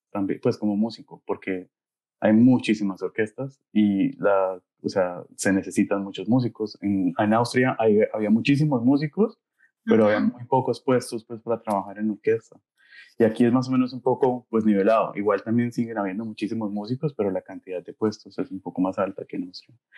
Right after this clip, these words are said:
Speaker 1: Y ese fue como también una de las, de los puntos que yo, que yo puse, pues, como en mi cabeza para,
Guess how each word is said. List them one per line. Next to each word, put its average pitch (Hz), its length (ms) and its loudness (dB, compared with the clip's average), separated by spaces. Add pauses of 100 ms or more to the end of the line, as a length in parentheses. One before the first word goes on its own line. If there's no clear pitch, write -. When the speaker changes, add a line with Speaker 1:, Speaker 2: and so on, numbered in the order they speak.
(280)
Speaker 1:
Y 120 60 6
ese 135 160 4
fue 151 140 4
como 147 200 2
también 110 240 6
una 127 180 4
de 123 40 2
las, 107 300 2
de 107 120 0
los 101 140 -2
puntos 113 380 0
que 110 120 0
yo, 98 320 0
que 101 120 -12
yo 98 100 -14
puse, 117 320 -4
pues, 120 180 -6
como 110 280 0
en 95 80 -4
mi 95 100 -8
cabeza 98 420 0
para, 98 340 -8